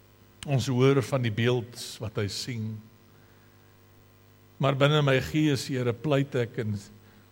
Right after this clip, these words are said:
smeek ek ook vir elkeen van ons, wys ons U glorie.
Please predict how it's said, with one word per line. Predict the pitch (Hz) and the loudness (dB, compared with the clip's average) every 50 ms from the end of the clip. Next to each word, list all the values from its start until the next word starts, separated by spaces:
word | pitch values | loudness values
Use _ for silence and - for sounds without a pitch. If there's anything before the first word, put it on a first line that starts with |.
| _ - - | _ -10 -8
smeek | - - - 160 165 160 151 156 147 - 127 110 | -6 -6 -4 -2 -2 0 0 0 0 0 -2 0
ek | - | -2
ook | 135 107 - - - - - - - - - - - - _ - - - - - _ - - _ - _ _ - - _ - - - | -2 -4 -4 -6 -12 -18 -18 -16 -16 -16 -18 -20 -20 -20 _ -20 -20 -20 -20 -20 _ -20 -20 _ -20 _ _ -20 -20 _ -20 -6 -2
vir | 135 131 139 | 0 2 2
elkeen | 143 156 165 156 - 143 143 139 | 2 2 2 0 0 0 0 0
van | - 151 147 | 0 -2 -4
ons, | 135 113 110 110 101 - - - - - | -2 -2 0 -2 -2 -4 -6 -12 -10 -4
wys | - 110 107 110 104 - | -2 0 0 0 -2 -4
ons | - 208 120 113 120 113 104 - | -8 -8 -6 -4 -4 -4 -6 -8
U | 156 123 101 - - | -8 -8 -8 -8 -8
glorie. | 123 113 101 98 92 90 95 92 92 | -8 -8 -8 -8 -8 -10 -12 -16 -16